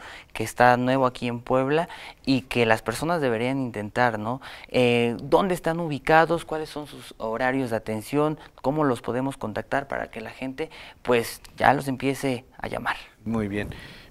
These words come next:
Speaker 2: Miren, estamos en la veinte Sur, dos mil quinientos treinta y nueve, Colonia Bellavista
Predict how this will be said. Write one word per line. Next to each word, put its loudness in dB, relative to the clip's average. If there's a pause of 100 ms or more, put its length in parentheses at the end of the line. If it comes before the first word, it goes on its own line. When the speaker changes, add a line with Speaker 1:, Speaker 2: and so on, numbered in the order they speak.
Speaker 2:
Miren, 8
estamos 8
en 4
la 10
veinte 6
Sur, 4
dos 2
mil 2
quinientos 0
treinta 2
y 0
nueve, 2
Colonia 0
Bellavista -2